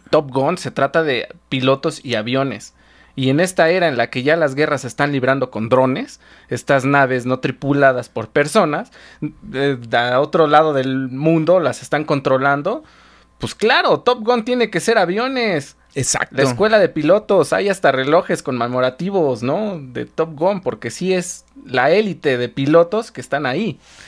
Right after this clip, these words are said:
Speaker 2: Exactamente, y yo estoy de acuerdo de que se revalorice el trabajo del humano. Eh, estamos hablando de guerra, efectivamente, pero eso es harina de otro costal y puedes estar a favor o en contra.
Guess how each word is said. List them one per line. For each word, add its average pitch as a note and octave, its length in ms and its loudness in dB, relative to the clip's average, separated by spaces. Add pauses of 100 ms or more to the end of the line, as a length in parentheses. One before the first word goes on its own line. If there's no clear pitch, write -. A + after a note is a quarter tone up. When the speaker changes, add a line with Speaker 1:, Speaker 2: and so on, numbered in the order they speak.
(120)
Speaker 2:
Exactamente, G#3+ 800 0
y D3 200 -2
yo G3 320 4
estoy D#3+ 440 0
de C3+ 160 0
acuerdo F#3 640 0
de B2 240 -4
que A#2+ 300 -2
se B2 200 -2
revalorice B2 800 0
el A2+ 220 0
trabajo A2 460 -2
del F#2 280 -4
humano. E3+ 500 -2 (580)
Eh, D3+ 200 6
estamos G#3+ 320 2
hablando F3 260 2
de D#3 80 2
guerra, G3 340 2
efectivamente, D#3+ 640 -2
pero C3+ 160 0
eso D#3 160 -4
es - 80 -6
harina C#3+ 240 0
de C#3+ 60 0
otro C3 180 -8
costal G3 480 0
y B2+ 100 -8
puedes C3+ 240 -2
estar C#3 240 -2
a C3 60 0
favor D3 320 0
o B2+ 40 -2
en A#2 100 -6
contra. F#3+ 520 0